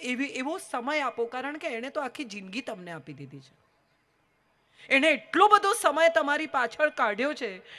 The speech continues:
કે હવે એને એમ છે કે મને કોઈ થોડોક સમય આપે. આ તો થાપણ જેવું છે, તમે આટલું બધું ઇન્વેસ્ટમેન્ટ કર્યું હોય તો થોડું ડિવિડન્ડ તો માંગે ને, કે ના માંગે? તો એ હવે આપવું પડે.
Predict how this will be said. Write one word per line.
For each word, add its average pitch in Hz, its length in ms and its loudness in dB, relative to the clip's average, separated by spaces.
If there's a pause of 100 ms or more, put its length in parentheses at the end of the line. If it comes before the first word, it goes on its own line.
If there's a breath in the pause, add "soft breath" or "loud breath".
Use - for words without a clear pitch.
(120)
કે 277 80 0
હવે 247 300 0
એને 269 260 -2
એમ 294 160 -6
છે 311 120 -8
કે 311 120 -8
મને 226 380 -2
કોઈ 320 200 -8
થોડોક 277 320 -8
સમય 247 300 -10
આપે. 226 260 -12 (400 loud breath)
આ 220 80 0
તો 277 120 -4
થાપણ 320 420 4
જેવું 277 280 -6
છે, 220 120 -10
તમે 226 200 -2
આટલું 240 300 -4
બધું 285 220 -4
ઇન્વેસ્ટમેન્ટ 277 580 -2
કર્યું 294 260 -4
હોય 285 80 2
તો 277 100 -8
થોડું 254 320 -6
ડિવિડન્ડ 269 420 -2
તો 285 80 2
માંગે 262 320 -2
ને, 370 160 -6 (1300)
કે 262 80 0
ના 269 180 4
માંગે? 349 340 2 (1800 soft breath)
તો 277 100 -4
એ 269 80 6
હવે 240 180 4
આપવું 262 340 2
પડે. 196 420 -4